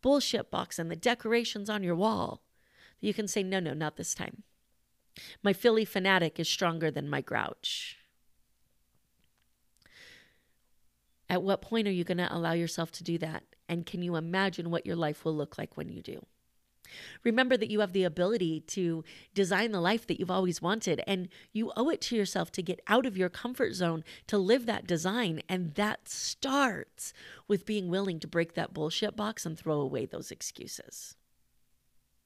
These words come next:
Comment on this video, shoot me a message, friend me on Instagram or Facebook, and send me a message and let me know what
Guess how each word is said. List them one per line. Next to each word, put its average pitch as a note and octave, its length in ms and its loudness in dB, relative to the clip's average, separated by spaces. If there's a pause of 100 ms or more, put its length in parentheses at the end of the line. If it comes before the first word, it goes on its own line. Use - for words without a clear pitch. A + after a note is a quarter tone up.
(880)
Comment B3 600 0
on A#3+ 180 2
this A#3 140 -4
video, A3 240 2
shoot - 240 -2
me C#4 80 -2
a C#4+ 40 -2
message, A3 560 0 (220)
friend A3+ 400 2
me C4 220 -2
on G3 460 0
Instagram G#3 640 -2
or E3+ 100 0
Facebook, A3 600 0
and D#3+ 140 -6 (240)
send C#4+ 160 -8
me E4+ 80 -2
a E4 40 -4
message D4+ 340 -4
and G3 100 -2
let - 160 -4
me A#3+ 80 -6
know C4 200 0
what F3 500 0